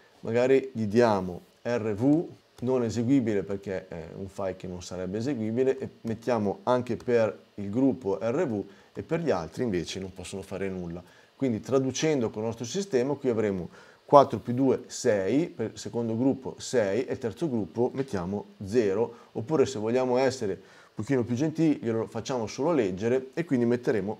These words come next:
quattro, sei sei quattro. Andiamo ad applicarlo, sei sei quattro,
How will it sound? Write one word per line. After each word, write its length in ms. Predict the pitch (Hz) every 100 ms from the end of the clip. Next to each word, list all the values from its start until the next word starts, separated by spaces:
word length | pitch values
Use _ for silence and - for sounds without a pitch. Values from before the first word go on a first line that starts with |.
| -
quattro, 440 | 95 76 - 95
sei 340 | - - 143 147
sei 280 | 135 131
quattro. 480 | 127 82 - - 85 - - - - _
Andiamo 360 | 107 127 139 120
ad 80 |
applicarlo, 880 | 110 - 185 175 117 98 120 170 - - _ _ _ _ -
sei 300 | - 117 101
sei 240 | 135 160
quattro, 640 | 143 107 92 - 147 -